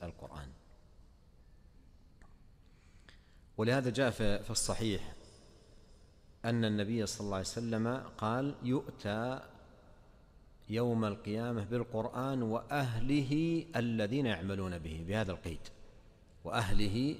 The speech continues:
الذين يعملون به". وهذا يفيد أن من لا يعمل بالقرآن لا يكون من أهله بمجرد حفظه أو كثرة تلاوته.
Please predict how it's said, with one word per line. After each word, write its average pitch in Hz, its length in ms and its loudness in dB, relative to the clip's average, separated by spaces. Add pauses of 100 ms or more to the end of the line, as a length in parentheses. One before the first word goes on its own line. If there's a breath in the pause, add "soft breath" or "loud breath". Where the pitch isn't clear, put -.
(140)
الذين 113 460 0
يعملون 107 800 0
به". 87 320 -6 (1500 loud breath)
وهذا 110 260 -2
يفيد 120 380 2
أن 110 260 0
من 123 180 0
لا 117 120 2
يعمل 110 340 0
بالقرآن 110 720 -2
لا 131 200 0
يكون 110 480 0
من 98 120 -2
أهله 90 540 -4 (160)
بمجرد 101 600 -2
حفظه 95 560 -4
أو 104 160 -6
كثرة 95 440 -6
تلاوته. 85 580 -6